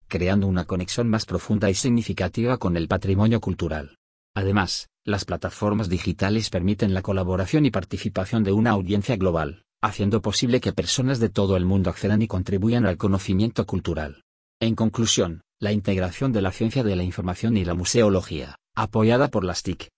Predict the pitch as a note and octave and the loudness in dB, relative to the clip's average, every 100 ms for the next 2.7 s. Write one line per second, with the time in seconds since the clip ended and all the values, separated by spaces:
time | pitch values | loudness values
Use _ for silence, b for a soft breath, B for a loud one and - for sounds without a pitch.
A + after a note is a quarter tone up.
0 | - A2 - A#2 B2 A2+ A2+ G2 A2 G#2+ | -4 -2 0 -2 0 -2 0 2 2 2
1 | F2+ A#2+ B2 B2+ G2+ G2 F#2+ G2 F#2+ G#2+ | 0 -2 0 2 2 0 0 2 4 4
2 | A2+ G2 F2+ E2+ D2+ C#2+ | 2 0 -4 -4 -4 -10